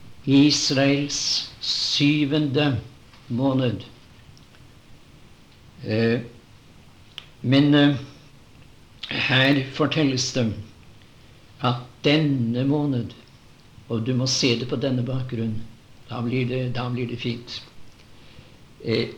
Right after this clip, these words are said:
denne måned, Nisan, skal fra nå av være eders nyttårsmåned. Hvorfor ble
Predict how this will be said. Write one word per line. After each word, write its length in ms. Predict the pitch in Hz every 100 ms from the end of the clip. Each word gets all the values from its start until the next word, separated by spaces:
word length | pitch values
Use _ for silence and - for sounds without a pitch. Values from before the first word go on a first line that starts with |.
| -
denne 760 | 104 107 160 160 151 139 131
måned, 460 | 139 147 143 127 123
Nisan, 480 | 127 131 - 135 139
skal 840 | - - - - - 131 131 147
fra 260 | - - 143
nå 360 | 139 135 151 160
av 300 | 139 135 110 90 - -
være 680 | - 117 143 143 127 131 143 147 -
eders 680 | 143 139 127 139 143 -
nyttårsmåned. 1800 | 127 127 151 - - 143 147 151 - - - - - 131 139 135 131 123 - - - - - - - - - - - - - - -
Hvorfor 540 | 123 151 - 151 156 143 131 - - - - - - - -
ble 220 | 131 135